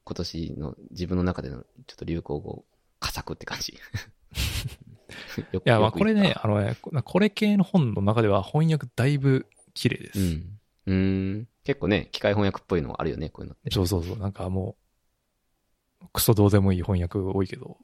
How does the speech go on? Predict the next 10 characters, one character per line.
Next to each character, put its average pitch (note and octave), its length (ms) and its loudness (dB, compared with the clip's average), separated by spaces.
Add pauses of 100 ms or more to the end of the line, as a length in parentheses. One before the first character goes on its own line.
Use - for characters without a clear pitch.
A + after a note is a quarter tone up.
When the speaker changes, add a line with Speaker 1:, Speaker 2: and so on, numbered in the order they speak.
(160)
Speaker 1:
う - 80 -4
ん。 F#2+ 360 -2 (440)
Speaker 2:
こ C#3+ 120 0
れ C3+ 100 4
は B2+ 120 4
ね、 A2+ 260 0
め G#2+ 140 -2
っ G2+ 40 0 (680)
ち - 100 -2
ゃ、 G2+ 300 0